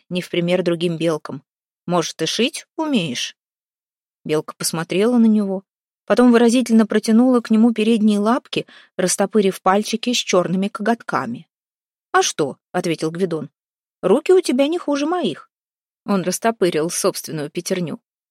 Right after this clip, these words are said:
Белка постучала крохотным кулачком себя по голове и свернулась клубочком. "Свойство белочка имела, говорить она умела",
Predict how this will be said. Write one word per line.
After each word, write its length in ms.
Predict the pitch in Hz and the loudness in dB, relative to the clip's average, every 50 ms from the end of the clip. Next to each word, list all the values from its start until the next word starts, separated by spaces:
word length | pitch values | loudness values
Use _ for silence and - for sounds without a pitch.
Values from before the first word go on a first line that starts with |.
| _ _ _ _ _ - | _ _ _ _ _ -6
Белка 320 | 165 165 160 156 - 170 | -2 -2 -2 -2 -2 -4
постучала 580 | - - 170 - - 165 - - 175 160 156 151 | -6 -6 -8 -8 -10 -8 -4 -2 -2 -2 -2 -2
крохотным 520 | - - 170 - - 160 - 170 160 160 | -4 -4 -4 -4 -4 -6 -6 -6 -8 -6
кулачком 500 | - - 165 165 165 - - - 170 156 | -4 -2 0 0 0 0 -2 -2 -4 -2
себя 300 | 156 - - 151 151 139 | -2 -4 -6 -4 -6 -6
по 120 | - - 147 | -6 -6 -6
голове 460 | 160 156 160 156 160 175 202 240 233 _ _ _ _ | -2 -2 0 0 0 -2 -2 -4 -4 _ _ _ _
и 80 | - 185 | -4 -2
свернулась 460 | - 175 175 165 170 175 180 180 - | 0 0 0 0 2 2 0 0 0
клубочком. 680 | - - 180 160 127 117 120 - - - - - 151 _ _ _ _ _ _ _ _ _ _ _ _ _ _ _ _ _ _ _ _ _ _ - | -2 -2 -2 -2 -2 -4 -8 -8 -10 -12 -14 -16 -18 _ _ _ _ _ _ _ _ _ _ _ _ _ _ _ _ _ _ _ _ _ _ -10
"Свойство 800 | - - - 127 120 160 220 302 330 - - - - 294 302 277 | -8 -8 -6 -4 -2 2 2 2 2 0 -4 -6 -6 -4 -2 -2
белочка 640 | 233 254 277 277 262 247 233 - - - 226 226 | 0 0 2 2 2 0 -2 -4 -2 0 0 2
имела, 520 | 226 220 220 226 233 226 214 202 202 202 196 | 2 2 2 2 2 0 -2 -2 -4 -6 -8
говорить 640 | 175 147 165 175 190 208 233 302 349 _ - - - | -6 -6 -2 -2 -2 -2 -2 -4 -8 _ -12 -12 -10
она 280 | 147 147 147 147 147 | -10 -8 -8 -8 -8
умела", 460 | 147 151 151 151 147 147 147 143 143 | -8 -8 -8 -10 -10 -10 -12 -14 -16